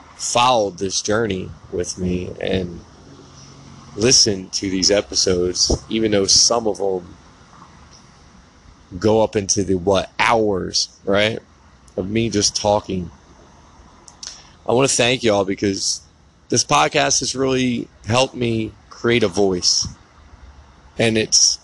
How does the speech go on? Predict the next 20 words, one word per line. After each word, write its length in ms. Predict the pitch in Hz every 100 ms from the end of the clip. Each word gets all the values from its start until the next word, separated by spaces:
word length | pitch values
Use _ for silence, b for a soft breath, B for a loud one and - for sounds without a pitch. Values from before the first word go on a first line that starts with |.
| -
it's 180 | 120 131
really 280 | 147 131
helped 260 | 120 120 -
me 260 | 117 110 104
figure 380 | - 113 107
out 320 | 110 107 101 - _ _ _ - - - - - - - _ _
how 220 | 131 151
can 160 | - 147
I 140 | 131
be 540 | 101 117 110 101 104 101 - - _ _ - _ - _ - - _ - _ _ _ _ - - _ _ _ -
the 120 | 117
most 400 | 113 123 127 -
beneficial 600 | 120 120 120 127 113 113
human 380 | 101 110 107 104
being 500 | 95 107 104 98 95 - _
to 120 | -
society 960 | - - - 117 117 104 95 98 98 98 - - - - - - - _ - _ _ 107
without 440 | 110 123 123 117
worrying 360 | 104 110 107 101
about 440 | 92 98 98